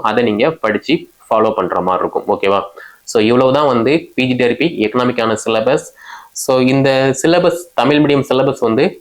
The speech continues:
நம்முடைய டெஸ்ட் பேட்ச்க்கு வந்து ஃபர்ஸ்ட் அப்டேட் ஆகும். அதுக்கப்புறமா வந்து நான் Telegram-ல வந்து ஷேர் பண்ணுவேன், ஃபாலோ பண்ணிக்கோங்க. புதுசா யாராவது பி ஜி டி ஆர் பி எக்கனாமிக் தமிழ் மீடியம் படிக்க வரீங்க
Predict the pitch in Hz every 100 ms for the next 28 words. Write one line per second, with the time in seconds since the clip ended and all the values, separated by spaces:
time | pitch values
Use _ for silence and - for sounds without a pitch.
0 | 110 120 131 131 135 - 151 143 120 123
1 | 123 110 127 113 110 107 101 160 117 113
2 | 117 113 135 139 107 110 156 - 110 104
3 | 110 117 120 110 107 - 101 104 95 127
4 | - _ 110 110 110 101 95 104 147 -
5 | - - - - - _ 147 170 170 143
6 | 139 131 127 147 113 - 127 135 131 127
7 | 127 113 117 123 120 - - 113 127 127
8 | 127 120 117 120 113 110